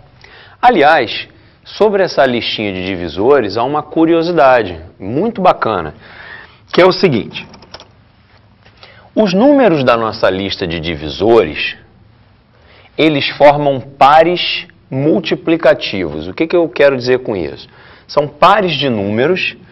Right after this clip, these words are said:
que, quando você multiplica, me dá como resultado o doze, que é o nosso número base. Então, observa que o um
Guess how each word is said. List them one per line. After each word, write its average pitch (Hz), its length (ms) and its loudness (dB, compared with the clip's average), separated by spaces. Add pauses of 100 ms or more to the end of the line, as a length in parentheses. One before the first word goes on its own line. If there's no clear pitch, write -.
(180)
que, 151 140 -4
quando 196 280 2
você 170 300 0
multiplica, 104 920 -2 (720)
me 180 100 0
dá 104 240 0
como 104 260 -6
resultado 131 720 0 (560)
o 220 80 0
doze, 143 580 4 (200)
que - 80 -2
é - 20 2
o 139 60 0
nosso 123 320 -2
número 117 320 -2
base. 101 340 4
Então, 127 320 -4 (320)
observa 190 540 0
que 156 360 -2
o 127 60 -4
um 135 580 -2